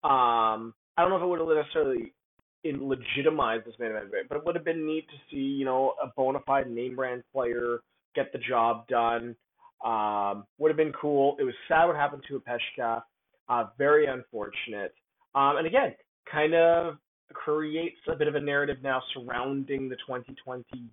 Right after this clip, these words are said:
year, right? A, a year of weirdness, um, that translated even into poker. Um, I don't know that if W S O P even did a player of the year, um, how that would have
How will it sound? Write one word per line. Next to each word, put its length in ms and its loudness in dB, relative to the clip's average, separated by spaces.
year, 420 -4
right? 460 -2
A, 280 -4
a 120 -10
year 280 -4
of 120 -14
weirdness, 560 -4
um, 220 4
that 80 0
translated 420 -2
even 200 -8
into 280 -8
poker. 560 -6
Um, 260 -2
I 80 -2
don't 120 0
know 200 0
that 220 0
if 120 -10
W 200 -2
S 100 -4
O 60 -14
P 140 -14
even 220 -10
did 120 -4
a 60 -6
player 320 -2
of 100 -8
the 80 -12
year, 600 -6
um, 580 -4
how 220 -4
that 120 2
would 120 -2
have 80 -10